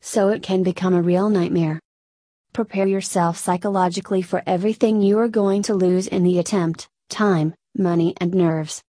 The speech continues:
That in the case of not having rented a vacation home, because in them the problem disappears. You will have your shaded parking, free and always available.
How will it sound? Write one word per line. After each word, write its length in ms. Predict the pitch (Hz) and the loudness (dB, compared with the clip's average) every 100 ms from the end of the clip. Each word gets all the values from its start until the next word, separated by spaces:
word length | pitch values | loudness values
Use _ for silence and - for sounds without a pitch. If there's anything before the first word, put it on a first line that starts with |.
| _ _ _ | _ _ _
That 160 | - 202 | 0 2
in 120 | 208 | 2
the 120 | 214 | 0
case 340 | 214 220 240 - | 0 0 0 0
of 140 | 208 | 0
not 240 | 208 185 185 | 0 0 0
having 380 | 185 202 226 | -2 2 2
rented 360 | 190 190 202 196 | 2 0 0 -2
a 80 | 190 | -2
vacation 600 | 185 175 185 170 - 190 | -2 -2 -2 -2 0 0
home, 400 | 175 165 160 156 - _ | 0 0 0 -2 -8 _
because 440 | 196 190 185 196 | -4 -2 -2 -2
in 160 | - 202 | 0 0
them 160 | 208 208 | 2 0
the 100 | 220 | -2
problem 460 | - 175 170 165 | -2 -2 0 0
disappears. 840 | 180 190 196 - 175 160 151 - - _ _ _ _ | 0 -4 -6 -2 0 0 -4 -10 -16 _ _ _ _
You 180 | 202 196 | -2 0
will 200 | 190 190 | 2 0
have 240 | 196 185 | 0 -2
your 120 | 202 214 | -2 -2
shaded 460 | - 190 185 175 | 0 0 2 -2
parking, 500 | - 165 165 170 196 - _ | -2 -4 -2 -2 -4 -6 _
free 400 | - - 175 170 | -12 -2 -2 0
and 180 | 180 180 | -2 -2
always 420 | 185 180 190 185 | 0 2 2 0
available. 640 | - 180 170 170 160 156 156 | -4 -2 0 0 -2 -4 -6